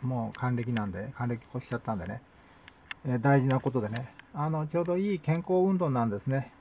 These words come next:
YouTubeの録画の仕事は。ね。え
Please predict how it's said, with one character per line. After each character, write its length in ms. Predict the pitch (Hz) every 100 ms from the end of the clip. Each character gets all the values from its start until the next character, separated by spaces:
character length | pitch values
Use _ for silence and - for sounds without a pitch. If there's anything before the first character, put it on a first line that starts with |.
| 139
YouTube 400 | 131 131 123 113 101 87 - - 127
の 260 | 120 120 - -
録 240 | 117 110 117
画 100 | 113
の 140 | 110
仕 140 | - 120
事 240 | 110 107
は。 120 | 98 - - - -
ね。 180 | 123 123 - - - - - - - - - - - - - - - - - - - - - - - - - - - - - - - - - - -
え 760 | 147 135 123 123 110 101 104